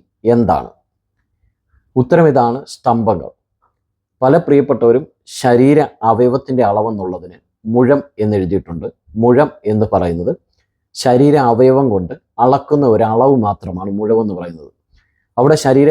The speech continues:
അവയവത്തിൻ്റെ അളവെന്ന് പറഞ്ഞിരിക്കുന്നത് നാല് വിരൽ കനമെന്ന് വ്യക്തമായി നമുക്കവിടെ കാണാം. അതായത് ഇരമ്യാവിൻ്റെ പ്രവചനം അമ്പത്തിരണ്ടിൻ്റെ ഇരുപത്തിയൊന്ന്. ആ മുഴമെന്ന് എഴുതിയത് തെറ്റാണ്, എല്ലാവർക്കും മനസ്സിലായെന്ന് കരുതുന്നു.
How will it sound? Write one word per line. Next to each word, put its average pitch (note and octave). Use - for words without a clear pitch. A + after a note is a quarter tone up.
അവയവത്തിൻ്റെ B2+
അളവെന്ന് A2
പറഞ്ഞിരിക്കുന്നത് F#2+
നാല് B2+
വിരൽ A2+
കനമെന്ന് A2+
വ്യക്തമായി B2
നമുക്കവിടെ G#2
കാണാം. F#2+
അതായത് G#2+
ഇരമ്യാവിൻ്റെ C#3
പ്രവചനം G2
അമ്പത്തിരണ്ടിൻ്റെ G2+
ഇരുപത്തിയൊന്ന്. A2
ആ B2
മുഴമെന്ന് C#3
എഴുതിയത് G#2
തെറ്റാണ്, G2+
എല്ലാവർക്കും A#2+
മനസ്സിലായെന്ന് A2
കരുതുന്നു. G2+